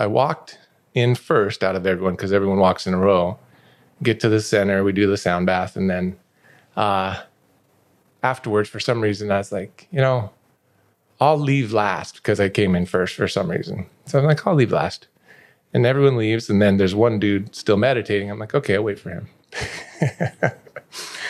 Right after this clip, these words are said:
And he medit-, he's like, he just keeps meditating there for, like, half hour. And, uh, I'm just sitting there, like, for some reason,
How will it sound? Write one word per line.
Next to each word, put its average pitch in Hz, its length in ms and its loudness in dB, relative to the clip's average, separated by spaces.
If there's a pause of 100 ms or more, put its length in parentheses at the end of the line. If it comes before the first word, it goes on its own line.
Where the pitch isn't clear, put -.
(320)
And 175 120 4
he 165 40 4
medit-, 131 540 0
he's 131 240 2
like, 123 340 -2
he 147 140 2
just 143 220 0
keeps 139 200 0
meditating 123 520 0
there 110 160 2
for, 123 160 -2
like, 120 240 0 (100)
half 123 240 -2
hour. 113 320 0 (560)
And, 127 240 0
uh, 110 300 0 (100)
I'm 131 180 0
just 135 200 -4
sitting 143 180 -2
there, 131 220 2
like, 123 400 -2 (840)
for 131 140 -2
some 160 260 2
reason, 131 480 0